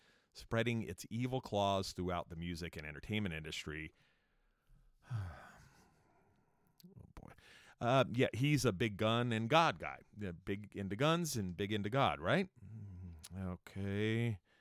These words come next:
Yeah. I, I'll never know how those two fucking things mix together because they truly, they don't. They're complete polar opposites, these fucking crazy assholes turned into this, like, Reese's peanut butter cup of shit. You know, th-, you know, uh,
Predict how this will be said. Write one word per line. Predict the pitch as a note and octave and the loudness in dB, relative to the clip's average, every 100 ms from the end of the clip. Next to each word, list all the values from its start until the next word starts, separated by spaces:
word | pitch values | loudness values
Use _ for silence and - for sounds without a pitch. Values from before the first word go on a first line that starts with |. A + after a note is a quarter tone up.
| _ _ _ _ _ _ | _ _ _ _ _ _
Yeah. | - G#2+ G2+ F#2 E2+ D#2 _ _ _ - | -10 -6 -6 -4 -6 -8 _ _ _ 2
I, | E3 - | 2 6
I'll | D3 B2+ | 6 6
never | A#2+ A2+ G#2 | 4 4 2
know | E2+ | -2
how | D#2+ E2+ | -2 -2
those | D#2+ D#2 D2+ | -4 -6 -8
two | - | -10
fucking | E2 D#2+ D2 C#2 | -10 -12 -12 -14
things | D#2 C2 - | -16 -14 -12
mix | D#2 C#2+ - | -10 -10 -10
together | F#2 G2+ F#2+ F#2+ | -4 0 0 0
because | G#2 C3 A2+ | 0 0 2
they | B2+ C3 | 2 0
truly, | - D3 C#3 B2 | 0 2 2 2
they | C#3+ | 2
don't. | C3+ E3 - - | 2 2 0 -4
They're | G#2+ | -4
complete | - A#2 - - D3+ - | -4 -6 -6 -2 -2 -2
polar | - B2 G#2+ F#2 | -2 2 2 2
opposites, | E2 D#2+ - F#2+ - | 0 -4 -6 -6 -6
these | F#2+ F2 | -6 -4
fucking | G2+ F#2+ E2+ | -2 -2 -4
crazy | - G#2+ G2 F2 | -4 -2 0 0
assholes | F2+ G2 G#2 E2+ D2 D#2 - - _ _ _ _ _ _ | 0 2 0 -4 -6 -8 -12 -16 _ _ _ _ _ _
turned | D#3+ C#3 | 2 4
into | B2 G#2+ | 4 2
this, | F2+ E2+ - | 0 -2 -4
like, | D#2+ F2 | -4 -4
Reese's | F2 A#2+ - F2+ | -2 -2 -2 -6
peanut | - B2 G#2 | -4 -4 -2
butter | G2+ D#2 | -2 -4
cup | - F#2+ - | -2 -4 -4
of | - - | -10 -4
shit. | - - F#2+ - - _ _ _ _ _ _ A2 | -4 -2 -4 -8 -18 _ _ _ _ _ _ -2
You | C3+ | 4
know, | F#3+ F#3 A#2 | 4 2 -2
th-, | - - | -4 -4
you | D3+ F3 | -2 2
know, | F3+ - | 2 -2
uh, | - | -10